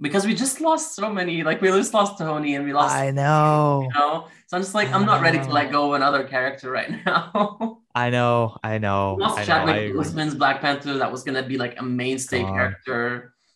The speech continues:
Speaker 2: Yep.
Speaker 1: So, like, it feels like there is no foundation. Like, who are the mainstays of the Marvel Universe right now?
Speaker 2: That's a really good point,
Speaker 1: Right?
Speaker 2: actually.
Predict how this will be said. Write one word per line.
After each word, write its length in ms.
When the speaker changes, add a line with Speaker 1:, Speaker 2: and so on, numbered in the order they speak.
Speaker 2:
Yep. 120
Speaker 1:
So, 140
like, 260
it 100
feels 300
like 360
there 140
is 120
no 600
foundation. 920
Like, 180
who 300
are 180
the 80
mainstays 560
of 80
the 80
Marvel 300
Universe 340
right 160
now? 280
Speaker 2:
That's 160
a 60
really 400
good 200
point, 280
Speaker 1:
Right? 240
Speaker 2:
actually. 220